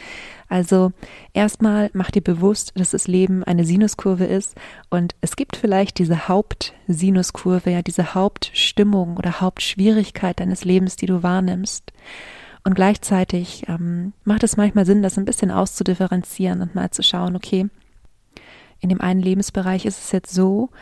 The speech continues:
und in anderen Lebensbereichen geht es aber vielleicht gerade bergauf. Und dieses Mal wahrzunehmen, hat nichts damit zu tun, zu leugnen,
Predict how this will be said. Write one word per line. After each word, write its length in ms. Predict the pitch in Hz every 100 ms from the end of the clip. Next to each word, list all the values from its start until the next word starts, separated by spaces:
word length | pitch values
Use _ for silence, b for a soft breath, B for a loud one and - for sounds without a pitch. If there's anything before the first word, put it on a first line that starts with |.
| B B _
und 180 | 233 254
in 100 | 226
anderen 320 | 214 220 202
Lebensbereichen 760 | 190 196 190 190 180 180 185 190
geht 140 | 185
es 100 | 190
aber 120 | 185
vielleicht 420 | 180 214 226 240 -
gerade 280 | - 202
bergauf. 640 | 196 185 185 185 185 - - _ _ B B B B B _
Und 500 | 180 180 175 175 - _ _ _ _ _ _ _ _ -
dieses 320 | 214 220 208
Mal 260 | 190 190 185
wahrzunehmen, 720 | 190 233 - 202 180 175 190
hat 180 | 196 -
nichts 300 | 233 - -
damit 340 | 202 190 190
zu 140 | - -
tun, 400 | - 208 202 208 B B B B
zu 180 | - -
leugnen, 800 | 190 185 214 226 196 180 180 196